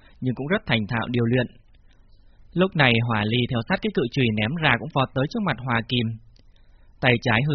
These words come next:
nắm hiện ra một tư thái rất là kỳ quái, không thể nói là quyền, mở ra năm ngón tay có điểm giống như chảo. Nhưng lại không uốn lượn giống như chảo, cứ như thế quái dị như vậy đối với Hoa Kim luân tới. Hoa Kim chỉ là nhìn thoáng qua nhưng ngay cả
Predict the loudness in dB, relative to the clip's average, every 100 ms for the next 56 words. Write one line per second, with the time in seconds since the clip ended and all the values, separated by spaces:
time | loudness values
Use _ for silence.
0 | 0 0 0 -2 0 0 0 0 -2 -2
1 | 0 -2 0 -2 0 -2 -2 -2 -2 -2
2 | -4 -12 -20 -20 -8 -2 2 2 2 2
3 | 0 2 2 2 0 -8 -16 -16 -18 -6
4 | 0 2 2 2 0 0 -2 0 2 2
5 | 0 0 0 0 -2 0 -2 0 -2 -2
6 | -6 -10 -20 -20 -20 -20 -20 -20 -20 -20
7 | -20 -20 -20 -20 -20 -16 -2 0 2 2
8 | 2 0 0 0 2 0 0 -2 0 0
9 | 2 0 -2 -2 -2 0 0 -2 -2 0
10 | 0 0 -2 -2 -2 -2 -2 -2 -2 0
11 | -2 0 -2 0 -2 0 0 0 -2 -8
12 | -20 -20 -20 -20 -4 2 2 2 0 2
13 | 2 2 2 0 -2 -2 -2 0 2 2
14 | 2 0 0 0